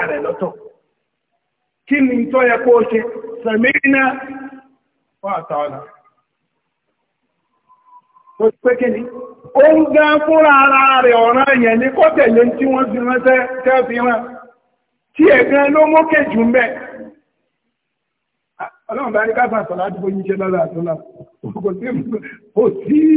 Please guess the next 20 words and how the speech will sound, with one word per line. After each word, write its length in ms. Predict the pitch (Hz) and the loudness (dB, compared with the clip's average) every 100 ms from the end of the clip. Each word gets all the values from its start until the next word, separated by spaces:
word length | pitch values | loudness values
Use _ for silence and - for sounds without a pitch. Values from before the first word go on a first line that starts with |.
| 320 247 | 4 2
ìrun 360 | 196 180 196 | 2 2 2
tó 80 | 214 | 2
jíṣẹ́ 300 | 214 190 196 | 0 0 0
lára 220 | 202 196 165 | 0 2 0
àtúnlá. 340 | 151 175 185 160 | 0 0 0 -2
Ṣé 140 | 165 | -4
tóun 240 | - 285 214 | -4 -4 -4
náà 160 | 214 | -6
ní 80 | 180 180 | -8 -8
fà 100 | 220 | -10
sọ̀lá 220 | 190 170 175 | -8 -8 -8
àtúnlá? 320 | 180 190 - _ _ _ - - _ | -10 -18 -20 _ _ _ -20 -20 _
Tọ́rẹ́ 280 | 220 226 262 | -2 2 2
ẹ̀sìn, 280 | 254 190 156 - - - _ _ - | 0 -6 -8 -14 -16 -20 _ _ -16
ìbádà 420 | 196 - 247 214 170 - _ - _ _ _ _ _ _ | -10 -6 -4 -4 -8 -10 _ -20 _ _ _ _ _ _
yóò 140 | 196 208 | 0 0
ṣe, 180 | 202 180 226 | 0 -4 -4
"Allahumma 440 | 165 208 220 190 170 | -6 -6 -6 -8 -8
salli 360 | 208 208 202 | -6 -2 -2
ala 220 | 175 165 | -2 -2